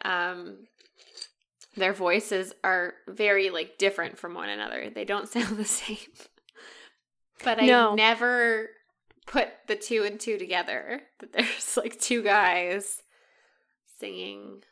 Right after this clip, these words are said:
Speaker 2: Totally, 'cause, like,
Speaker 1: lead.
Speaker 2: one of them, one of them tends to have, like, whoever sings lead on, like, The Old Apartment.
Speaker 1: Yeah.
Speaker 2: I was listening to that song again, and I was like,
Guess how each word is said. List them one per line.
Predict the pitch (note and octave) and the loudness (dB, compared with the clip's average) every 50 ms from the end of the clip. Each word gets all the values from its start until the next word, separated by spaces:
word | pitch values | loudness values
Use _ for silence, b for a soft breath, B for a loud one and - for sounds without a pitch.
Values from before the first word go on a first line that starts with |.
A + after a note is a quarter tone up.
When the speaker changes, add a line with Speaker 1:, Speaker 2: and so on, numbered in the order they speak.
| _ _ _ _ _ _ _ _ _ _ - | _ _ _ _ _ _ _ _ _ _ 0
Speaker 2:
Totally, | - D4 C4+ C#4 C4+ B3 A3 G#3+ G3+ | 6 8 8 10 10 8 6 4 2
'cause, | - C#4+ C#4 A#3+ | 4 4 6 6
like, | C4 B3 - - | 6 4 4 2
Speaker 1:
lead. | A3 A3 | 4 6
Speaker 2:
one | A#3+ B3 C4 | 6 6 6
of | C4+ C#4 | 4 4
them, | D4+ D4 D4 D4+ D4+ D#4 D#4 D4+ - | 4 6 6 6 4 4 2 0 0
one | - A#3 B3 C4 | 2 4 4 4
of | C4 | 4
them | C#4 D4+ D#4 | 6 4 4
tends | D4 - B3 B3+ B3+ | 4 4 2 2 4
to | - B3 | 2 4
have, | A#3 A3+ A3 A3 A3 - | 4 6 6 4 4 2
like, | A3 G3+ G3 G3 F#3 - - - _ _ _ _ _ _ _ _ _ _ - - - _ _ _ _ _ _ - - - | 0 0 0 0 -2 -6 -10 -20 _ _ _ _ _ _ _ _ _ _ -16 -16 -16 _ _ _ _ _ _ -20 -10 -2
whoever | - A#3 A#3 A#3 A#3+ C4+ | 0 0 2 4 4 4
sings | C4 - C#4 B3+ A#3+ G#3 | 4 4 2 2 4 4
lead | A3 G#3+ A3 A3+ A3 | 2 4 4 4 2
on, | G3 G#3 G#3 G#3 | 2 2 2 2
like, | G3+ G3 F#3+ F#3+ - | 0 -2 -2 -2 -2
The | G#3 G3 | -2 -2
Old | G3 G3 F#3+ | 0 0 -2
Apartment. | F#3 - G3+ F3+ F3 F#3+ G#3 A#3+ - - _ _ - | -2 0 0 0 0 2 0 0 0 -2 _ _ -10
Speaker 1:
Yeah. | B3 G3 F#3+ - - - - _ _ _ _ _ _ _ - | -6 -4 -4 -4 -6 -10 -16 _ _ _ _ _ _ _ -12
Speaker 2:
I | G#3 G#3+ | -10 -8
was | G#3 F#3+ | -6 -6
listening | G#3 G3+ - A3 A3 | -6 -6 -4 -4 -4
to | A3 A3 | -2 -2
that | G#3+ G#3 | -4 -4
song | - G3 F#3 G3 G3+ | -4 -4 -4 -4 -2
again, | G3+ G#3+ A#3+ C4+ - | -2 -2 -2 -2 -2
and | - F#3+ F#3+ | -4 -4 -4
I | F#3 | -4
was | F#3 F#3 | -4 -4
like, | F#3+ F#3 F3 - | -4 -6 -6 -8